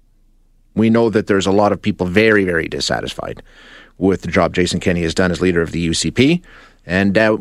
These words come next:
it might come to a head this weekend in one form or another. He'll still be premier come Monday, but it could be interesting. Let's get a breakdown here with Tom Vernon, who is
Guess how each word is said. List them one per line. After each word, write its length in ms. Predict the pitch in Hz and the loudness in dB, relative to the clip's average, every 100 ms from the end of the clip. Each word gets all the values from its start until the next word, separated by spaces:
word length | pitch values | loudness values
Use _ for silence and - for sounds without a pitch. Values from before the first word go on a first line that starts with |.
| - | 0
it 140 | 139 | 0
might 180 | 143 147 | 2 2
come 160 | 156 156 | 0 2
to 120 | 151 | 2
a 40 | |
head 120 | 131 127 | 2 2
this 160 | 120 | 0
weekend 300 | 139 143 165 | 0 2 2
in 100 | 202 | 2
one 220 | 214 220 | 4 2
form 260 | 175 165 127 | 4 4 4
or 60 | 110 | 4
another. 260 | 87 95 | 2 4
He'll 160 | 156 196 | 4 2
still 220 | - 175 | 0 0
be 100 | 113 | 0
premier 340 | - 76 71 | -2 -6 -6
come 220 | - - - | -8 -8 -8
Monday, 240 | 65 69 | -6 -4
but 140 | 65 | -2
it 80 | - | 0
could 160 | - 143 | 0 2
be 160 | 104 | 2
interesting. 480 | 101 90 78 - 92 | 2 2 -2 -2 0
Let's 140 | 143 - | 0 0
get 120 | 180 | 0
a 20 | |
breakdown 380 | 156 143 147 123 | 2 2 2 4
here 100 | 123 | 4
with 140 | 101 | 2
Tom 380 | - 147 147 123 | 2 4 4 4
Vernon, 320 | 120 127 107 | 4 4 4
who 180 | 104 120 | 4 4
is 340 | 117 110 98 | 2 2 0